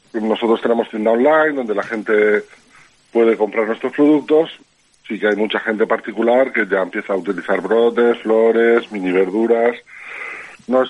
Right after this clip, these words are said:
no es muchísima gente, pero poco a poco la gente, pues, programas como MasterChef y, y este tipo de, de talent shows que muestran un poquito la cocina, pues hace también que la gente de casa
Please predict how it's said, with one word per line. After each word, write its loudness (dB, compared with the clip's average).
no 0
es -4
muchísima 0
gente, -2
pero 0
poco 0
a -4
poco -2
la -2
gente, -2
pues, -4
programas 0
como -4
MasterChef 0
y, 0
y -8
este 0
tipo 0
de, 2
de 0
talent -2
shows 2
que 0
muestran 0
un -4
poquito 0
la 2
cocina, 0
pues -6
hace -4
también -6
que -2
la -2
gente -10
de -6
casa -4